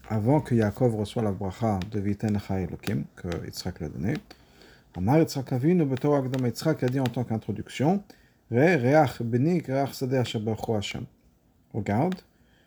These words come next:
le, l'odeur de mon fils est l-, comme l'odeur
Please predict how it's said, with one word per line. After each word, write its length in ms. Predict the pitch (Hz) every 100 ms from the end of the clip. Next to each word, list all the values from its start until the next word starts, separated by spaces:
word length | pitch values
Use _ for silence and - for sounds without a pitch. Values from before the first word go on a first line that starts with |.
| _ -
le, 260 | 113 104
l'odeur 580 | 104 120 131 156 127 98 92 _ -
de 80 | 95
mon 160 | 98 90
fils 640 | - 156 190 - - - _ _ _ _ _ _ _ _ _ -
est 160 | 117
l-, 160 | 110 107 -
comme 240 | 143 151
l'odeur 500 | 135 117 110 139 180